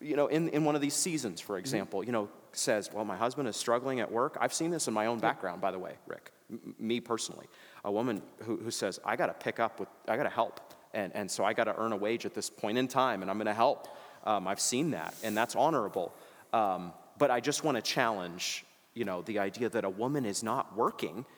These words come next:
Speaker 1: if she is not earning fifty K a year.
Speaker 2: Mm,
Speaker 1: Uh,
Speaker 2: it's
Speaker 1: it's
Speaker 2: true.
Speaker 1: just bonkers. I'm sorry.
Speaker 2: Now,
Speaker 1: It's a formal technical term in
Speaker 2: the, the, the
Speaker 1: theology.
Speaker 2: one always caveat that I'm always asked is, what if,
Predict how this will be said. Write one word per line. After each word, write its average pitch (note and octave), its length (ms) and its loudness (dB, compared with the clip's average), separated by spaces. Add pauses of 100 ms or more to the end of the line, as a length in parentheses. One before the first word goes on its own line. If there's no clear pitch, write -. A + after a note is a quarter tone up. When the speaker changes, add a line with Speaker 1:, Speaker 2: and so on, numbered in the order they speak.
(140)
Speaker 1:
if B2+ 120 0
she - 220 0
is B2 140 0
not D#3 220 2
earning C3+ 460 0
fifty F#3+ 320 -2
K F#3 260 2
a F#3+ 40 0
year. G3 380 -4 (340)
Speaker 2:
Mm, A2+ 120 -12 (220)
Speaker 1:
Uh, - 80 2
Speaker 2:
it's - 120 -2
Speaker 1:
it's D#3+ 100 -2
Speaker 2:
true. D#3+ 80 -6
Speaker 1:
just B2+ 100 -10
bonkers. - 560 -4 (120)
I'm G#2+ 80 -4
sorry. G#2 320 -2 (600)
Speaker 2:
Now, D3 140 0 (140)
Speaker 1:
It's - 100 -8
a B2 60 -6 (160)
formal A#2 260 2
technical - 420 -6
term F2+ 280 -8
in E3+ 40 -8
Speaker 2:
the, E3 60 0
the, E3 60 -10
the F3 80 -4
Speaker 1:
theology. E3 320 -2
Speaker 2:
one F3+ 240 0
always F3+ 320 -2
caveat D#3+ 480 2
that C#3 80 0
I'm C3+ 120 0
always D#3+ 220 0
asked B2+ 320 -2
is, C3 220 -4
what E3+ 180 0
if, G#3 180 -2